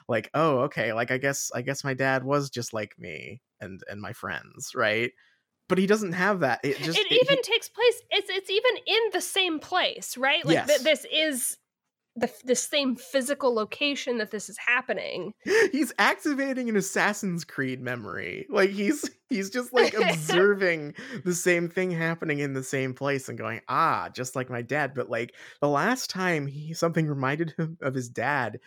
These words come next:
Speaker 1: I think it said he felt physically ill. Like,
Speaker 2: Right.
Speaker 1: like, he fucking hates the fact that his dad mussed up his hair.
Speaker 2: Right.
Speaker 1: Which
Speaker 2: He
Speaker 1: is
Speaker 2: l-, he looked at him and was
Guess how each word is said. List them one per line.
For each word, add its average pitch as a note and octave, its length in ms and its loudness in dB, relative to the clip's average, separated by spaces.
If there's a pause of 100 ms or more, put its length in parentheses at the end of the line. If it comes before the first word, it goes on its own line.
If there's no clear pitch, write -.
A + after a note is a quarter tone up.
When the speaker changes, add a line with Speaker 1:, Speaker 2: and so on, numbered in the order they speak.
(260)
Speaker 1:
I D#3 100 2
think C4+ 320 -2
it C5 160 -2
said A3 300 -2
he G3 140 -4
felt - 340 0
physically D#3+ 720 0
ill. F3+ 420 4 (840)
Like, - 100 6 (100)
Speaker 2:
Right. F3+ 260 -2 (760)
Speaker 1:
like, F#3+ 220 2
he A3 260 0 (120)
fucking G3+ 380 0
hates G#3+ 560 0
the - 100 -4
fact A2+ 320 -2
that A#2 120 -4
his A2 160 -6
dad F#2+ 360 -2 (280)
mussed G#2+ 380 -6
up G2+ 140 -6
his A2 160 -10
hair. - 420 -6 (920)
Speaker 2:
Right. E4 200 4
Speaker 1:
Which - 140 0
Speaker 2:
He G#3 120 0
Speaker 1:
is C4 60 -2
Speaker 2:
l-, C4 100 -4
he D#4+ 260 2
looked C4+ 400 0
at E4+ 120 -2
him C4 240 0
and A#3 220 0
was G#3+ 440 2